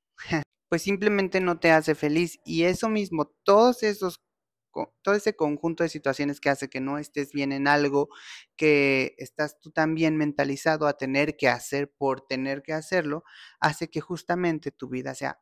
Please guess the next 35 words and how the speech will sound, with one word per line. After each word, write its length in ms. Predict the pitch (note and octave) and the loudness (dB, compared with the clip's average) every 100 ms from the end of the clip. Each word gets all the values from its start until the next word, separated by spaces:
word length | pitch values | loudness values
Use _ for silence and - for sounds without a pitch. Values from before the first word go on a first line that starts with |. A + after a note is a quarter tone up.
| _ | _
un 120 | C3 | -18
fiasco, 500 | - B2 A#2+ - - _ | -6 -6 -6 -16 -20 _
un 160 | C#3 D3+ | -6 -4
verdadero 420 | D3 C3 B2 - | -2 -2 -2 -8
fiasco. 500 | - B2+ - - - - _ _ _ - | -8 -6 -6 -14 -20 -20 _ _ _ -16
Suena 360 | - F3+ G3+ | -2 2 2
muy 840 | G3 E3 E3 F3 F3 F3 D#3 C#3 - _ | 0 0 2 4 4 4 2 0 -8 _
romántico 800 | D3 C#3+ D3 D3+ D3 - C#3 C3 | -8 2 4 6 4 0 -6 -6
tal 240 | - C3+ | 0 0
vez 200 | C3+ C3+ | 0 -2
lo 100 | C#3 | -4
que 120 | C3 B2+ | -8 -6
quiero 240 | C3+ C3 | -2 -2
decir, 360 | C#3 - C3+ - | -4 -4 -6 -4
pero 180 | B2 B2+ | -4 -2
la 120 | B2 | -2
realidad 480 | C3 C3 C3 C#3 C#3 | -2 -2 0 0 0
es 160 | C#3 | -4
que 200 | - C3+ - - - - | -4 -4 -4 -16 -20 -4
muchas 360 | D#3+ - D#3 | 0 2 2
veces 400 | D#3 D3 C3 - _ | 0 -2 -6 -10 _
s-, 120 | - _ _ - | -20 _ _ -8
la 300 | C3+ C3+ - | 0 0 2
clave 360 | D#3+ D#3 C#3 | 6 6 6
para 280 | C3 C3 B2 | 0 -2 -2
la 120 | B2 | -4
vida, 240 | C3 C3+ C3 | -4 -4 -4
la 140 | C3 | -6
clave 300 | - C#3 C#3 | 0 0 0
para 220 | - B2 | -2 -4
el 100 | B2+ | -2
éxito 340 | C3+ - C3+ C3 | -4 -6 -12 -12
en 100 | B2 | -10
tu 140 | C3 | -6
vida 380 | C#3 D3+ D#3 F3+ | -2 0 -2 -4